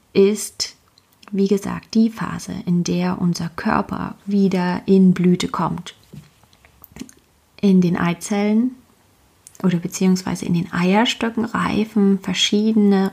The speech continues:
Eizellen heran. Tatsächlich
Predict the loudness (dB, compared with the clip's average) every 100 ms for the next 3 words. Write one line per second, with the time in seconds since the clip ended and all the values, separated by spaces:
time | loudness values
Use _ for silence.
0 | -2 -2 -2 -6 -8 -6 -2 -4 -6 -10
1 | -4 0 2 0 -2 -14 -14 -14 -4 -2
2 | -2 -2 -2 -2 -2 -2 -2 -8